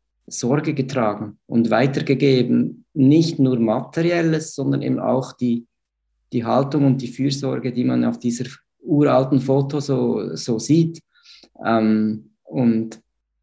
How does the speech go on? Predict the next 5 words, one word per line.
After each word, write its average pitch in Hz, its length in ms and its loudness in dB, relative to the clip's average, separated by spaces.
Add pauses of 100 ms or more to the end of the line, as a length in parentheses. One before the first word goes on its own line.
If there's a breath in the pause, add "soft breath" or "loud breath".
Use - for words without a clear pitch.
(720)
äh, - 420 -4
ja, 131 220 4
es, 143 340 4
es, - 720 -12
das - 540 -10